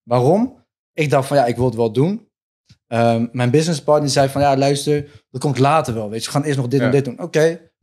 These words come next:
Speaker 1: is goed, doen we dat dan eerst. Maar dan komt het er niet van. Terwijl juist sales was bij mij het allerbelangrijkste om te doen.
Speaker 2: Ja.
Speaker 1: En dat is ook wat jij eigenlijk zegt, van, je moet dingen gewoon zo simpel mogelijk houden. Ik ben heel erg blij met dropshippen. Want vergeleken met de coaching business, wat je al moest opzetten, vind ik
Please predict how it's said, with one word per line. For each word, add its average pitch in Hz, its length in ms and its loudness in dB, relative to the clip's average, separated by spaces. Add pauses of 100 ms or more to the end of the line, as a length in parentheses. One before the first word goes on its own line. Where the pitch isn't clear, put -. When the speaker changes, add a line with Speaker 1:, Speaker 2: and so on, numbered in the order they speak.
(180)
Speaker 1:
is 147 160 -10
goed, 196 340 -10
doen 143 80 -6
we 135 60 0
dat 139 180 2
dan 143 280 -2
eerst. 135 420 -2
Maar 147 120 -2
dan 151 160 -2
komt 175 200 -2
het - 100 -16
er 127 60 -4
niet 120 140 -6
van. 98 240 -14 (260)
Terwijl 156 240 2
juist 165 180 0
sales 208 400 4
was 156 120 -6
bij 143 100 -4
mij 147 140 2
het 139 240 -6
allerbelangrijkste 139 1040 0
om 117 140 -10
te - 100 -20
doen. 127 300 -2 (320)
Speaker 2:
Ja. 123 240 -10 (120)
Speaker 1:
En 147 140 -4
dat 160 160 2
is 139 120 -2
ook 160 120 2
wat 139 140 -2
jij 151 160 2
eigenlijk 139 320 0
zegt, 120 200 -6
van, 131 280 -10 (200)
je - 200 -18
moet 147 140 -2
dingen 147 180 2
gewoon 139 180 -6
zo 127 80 -8
simpel 135 720 -4
mogelijk 127 340 -2
houden. 110 240 -6
Ik 127 100 -8
ben 135 140 0
heel 143 120 4
erg 139 100 2
blij 135 160 0
met 131 140 -2
dropshippen. 131 680 -4 (380)
Want 127 260 -2
vergeleken 160 360 0
met 143 100 0
de 127 100 -6
coaching 175 360 2
business, 175 440 -2
wat 143 140 -6
je 156 60 -6
al 143 80 -2
moest 139 180 0
opzetten, 143 400 -8
vind 120 180 -6
ik - 400 -8